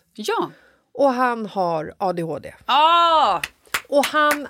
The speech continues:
Speaker 2: är
Speaker 1: Vad skönt. Eller vad bra. Eller,
Speaker 2: Nej,
Speaker 1: nu
Speaker 2: men
Speaker 1: är det
Speaker 2: han
Speaker 1: klart.
Speaker 2: är, nej, men han är så, eh,
Speaker 1: Han är superfine med det.
Speaker 2: Ja, men han blev så, vad heter det?
Speaker 1: Lättad?
Speaker 2: Lättad.
Speaker 1: Ah, vad skönt.
Speaker 2: Precis.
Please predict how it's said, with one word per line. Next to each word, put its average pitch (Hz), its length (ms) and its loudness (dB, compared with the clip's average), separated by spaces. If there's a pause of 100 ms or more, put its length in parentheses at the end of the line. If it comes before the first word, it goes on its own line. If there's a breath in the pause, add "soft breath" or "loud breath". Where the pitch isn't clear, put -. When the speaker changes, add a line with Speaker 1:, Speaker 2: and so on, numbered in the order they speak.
(140)
Speaker 2:
är 240 340 -4
Speaker 1:
Vad 226 140 -2
skönt. 165 420 -10
Eller 233 220 -2
vad 226 140 -2
bra. 170 240 0
Eller, 220 260 -4
Speaker 2:
Nej, - 80 -2
Speaker 1:
nu - 0 -
Speaker 2:
men 359 120 4
Speaker 1:
är 330 100 0
det 349 60 -2
Speaker 2:
han 359 140 0
Speaker 1:
klart. 330 120 -8
Speaker 2:
är, 254 80 -18
nej, 339 80 -6
men 330 140 -4
han 311 220 -4
är 277 380 -2
så, 240 680 -4 (1700)
eh, 185 560 -6 (140)
Speaker 1:
Han 226 100 -6
är - 40 -6
superfine 214 520 -10
med 151 100 -12
det. - 80 -18 (400)
Speaker 2:
Ja, 277 320 2
men 269 140 -6
han 294 200 -2
blev 285 160 -4
så, 269 500 -4 (500)
vad 277 140 -10
heter 277 240 -8
det? 175 200 -8 (340)
Speaker 1:
Lättad? 226 460 -8 (100)
Speaker 2:
Lättad. 185 720 -6
Speaker 1:
Ah, 330 220 -8
vad 247 100 -14
skönt. 302 360 -16
Speaker 2:
Precis. - 640 -6